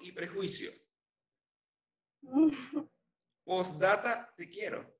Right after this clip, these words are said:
Speaker 2: <laughs>
Speaker 1: Tres metros sobre el cielo. Y el primer día.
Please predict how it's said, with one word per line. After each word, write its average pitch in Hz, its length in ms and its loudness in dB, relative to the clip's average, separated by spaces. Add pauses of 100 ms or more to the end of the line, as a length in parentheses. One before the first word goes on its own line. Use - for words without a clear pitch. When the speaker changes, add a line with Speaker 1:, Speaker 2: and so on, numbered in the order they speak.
(1120)
Speaker 2:
<laughs> - 600 -2 (800)
Speaker 1:
Tres 214 260 6
metros 190 440 4
sobre 190 240 2
el 151 80 2
cielo. 120 600 -2 (2250)
Y 208 440 -8
el 123 180 -2
primer 131 340 -2
día. 98 280 -6